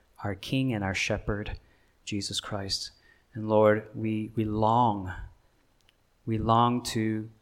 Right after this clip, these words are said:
respond to this great self-forgetful service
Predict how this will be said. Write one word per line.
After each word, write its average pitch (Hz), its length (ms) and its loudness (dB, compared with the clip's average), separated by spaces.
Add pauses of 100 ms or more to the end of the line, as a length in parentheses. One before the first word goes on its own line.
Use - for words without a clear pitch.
respond 98 800 2 (420)
to - 100 -6
this 104 180 0
great 107 440 2 (200)
self-forgetful 123 1120 2
service 98 640 -4